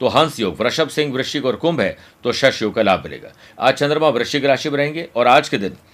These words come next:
अगर आप किसी शुभ और मांगलिक कार्यों के लिए शुभ समय की तलाश में तो एक ही बार मिलेगा।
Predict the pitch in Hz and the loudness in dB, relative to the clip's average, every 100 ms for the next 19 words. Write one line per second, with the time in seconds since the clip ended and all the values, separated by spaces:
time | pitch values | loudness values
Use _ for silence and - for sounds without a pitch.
0 | _ _ _ 110 143 151 151 147 147 156 | _ _ _ 0 2 2 0 -6 -4 -2
1 | 156 143 127 143 147 139 143 131 135 151 | 0 0 -2 -2 0 0 0 -4 -4 -6
2 | 127 127 139 139 139 135 131 151 143 - | -4 -2 -2 -2 0 0 0 -4 -8 -2
3 | 110 104 101 90 76 76 - | -2 -2 -4 -4 -6 -12 -18